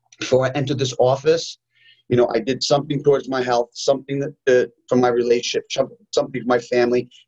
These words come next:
even if it's small amount of time before I focus on career.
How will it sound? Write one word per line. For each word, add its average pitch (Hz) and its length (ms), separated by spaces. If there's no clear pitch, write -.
even 208 160
if 190 160
it's - 360
small 214 440
amount 143 320
of 123 140
time 123 380
before 131 640
I 120 100
focus 117 400
on 104 160
career. - 380